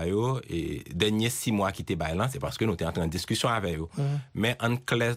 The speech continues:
Speaker 1: tou avèk, eh, ni telespektatè, ni oditè k ap t-, tande nou jodi a, efektivman, gon pwoblèm la. Se pou sa ke n ap miltipliye efò nou,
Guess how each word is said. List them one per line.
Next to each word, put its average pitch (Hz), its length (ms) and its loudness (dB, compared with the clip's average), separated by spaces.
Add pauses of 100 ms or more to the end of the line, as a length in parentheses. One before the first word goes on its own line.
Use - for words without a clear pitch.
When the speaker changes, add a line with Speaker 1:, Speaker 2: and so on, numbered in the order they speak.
Speaker 1:
tou 110 160 2
avèk, 98 400 -2
eh, 95 160 0
ni 104 160 2
telespektatè, 110 1120 0
ni 110 320 2
oditè 113 400 0
k 98 160 0
ap - 160 -12
t-, 98 160 0
tande 98 320 0
nou 90 160 0
jodi 87 320 0
a, 110 140 2 (560)
efektivman, 156 680 2
gon 117 80 2
pwoblèm 104 320 2
la. 107 160 2
Se 101 160 -4
pou 107 80 -6
sa 98 160 0
ke 135 160 0
n 104 160 2
ap - 80 -8
miltipliye 101 640 0 (100)
efò 87 320 0
nou, 131 160 4